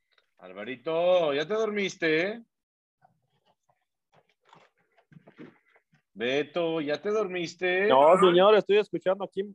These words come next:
Speaker 2: todo, todo,
Speaker 1: Alvarito
Speaker 2: todo.
Speaker 1: creo que ya se durmió.
Speaker 2: Aquí ando, aquí ando, escuchando mentadas de madre y todo. Y comparto con mi compadre Juan Carlos Gabriel de Anda, que chingue su madre el var porque no lo saben utilizar.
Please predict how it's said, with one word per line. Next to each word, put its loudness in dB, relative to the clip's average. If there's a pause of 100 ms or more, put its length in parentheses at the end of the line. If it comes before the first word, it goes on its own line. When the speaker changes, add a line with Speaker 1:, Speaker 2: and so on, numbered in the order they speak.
(160)
Speaker 2:
todo, 2
todo, 0
Speaker 1:
Alvarito -2
Speaker 2:
todo. 0
Speaker 1:
creo -4
que -6
ya 2
se -6
durmió. -2 (680)
Speaker 2:
Aquí -6
ando, 0
aquí -12
ando, -4
escuchando -4
mentadas 0
de -8
madre -4
y -12
todo. -6
Y -18
comparto 0
con -6
mi -10
compadre 2
Juan -2
Carlos 2
Gabriel -6
de 0
Anda, 0
que -14
chingue -4
su -6
madre 2
el -6
var 4
porque -6
no 0
lo -8
saben 0
utilizar. 0